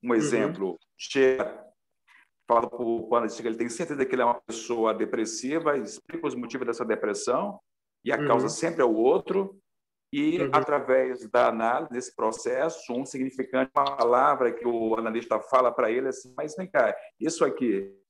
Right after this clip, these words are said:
Speaker 1: essa incerteza começa a ser duvidosa", ele passa pra essa segunda fase, que chama que é o rompimento dessa certeza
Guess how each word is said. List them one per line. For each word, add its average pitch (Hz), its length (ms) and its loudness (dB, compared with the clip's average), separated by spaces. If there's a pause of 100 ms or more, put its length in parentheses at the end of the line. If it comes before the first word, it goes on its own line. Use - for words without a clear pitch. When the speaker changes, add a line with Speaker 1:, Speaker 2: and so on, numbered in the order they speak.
Speaker 1:
essa 135 280 2
incerteza 156 600 2
começa 139 340 0
a - 40 -10
ser - 40 -20 (140)
duvidosa", 123 840 2
ele 127 140 -2
passa 135 260 -2
pra 127 120 -2
essa 123 160 -6
segunda 156 360 -4
fase, 139 460 0
que 120 80 -10
chama 113 280 -4
que 117 100 -2
é 113 40 4
o 104 120 2
rompimento 123 540 -2
dessa 113 360 -2
certeza 104 580 -6